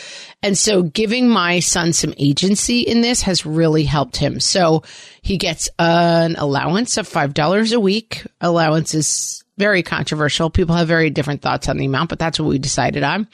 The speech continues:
And then he can do some extra tasks sometimes to earn a little extra money. And then he can save up and he can get the things he wants. Let me tell you what's coming down after,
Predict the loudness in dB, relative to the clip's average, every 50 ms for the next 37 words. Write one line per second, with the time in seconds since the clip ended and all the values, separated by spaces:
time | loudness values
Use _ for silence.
0 | -18 -18 -16 -16 -16 -18 -18 -12 -6 -2 0 2 2 2 2 2 0 0 0 0
1 | -2 -4 -4 -6 _ _ -4 -2 -2 0 0 0 0 0 2 0 0 0 -2 -2
2 | -4 -4 -8 -6 -6 -6 -2 -2 -2 -2 -2 -4 -2 -2 -2 -2 -4 -4 -6 -4
3 | -4 -2 -2 -2 -2 -2 0 0 0 0 -2 -2 -2 0 0 2 0 0 0 0
4 | 0 0 0 -2 -2 -4 -6 -4 -4 -2 -2 0 0 0 0 0 0 0 -2 -2
5 | -6 -14 -16 -16 -16 -16 _ -4 -2 0 2 2 2 2 2 0 0 0 -2 -2
6 | -2 -2 -2 -2 0 -2 0 0 0 0 0 -2 -4 -6 -10 -6 -2 -2 0 0
7 | 0 -2 -4 -2 -2 -2 -2 -2 0 0 -2 -2 -2 -4 -6 -6 -2 -2 -2 -2
8 | 0 -2 -2 0 0 2 2 2 0 -2 -2 -6 -8 -6 -2 -2 0 0 0 0
9 | 0 0 0 2 2 2 0 0 -2 -2 -2 0 2 2 2 2 2 0 -2 -4
10 | -4 -2 -2 -2 -2 -2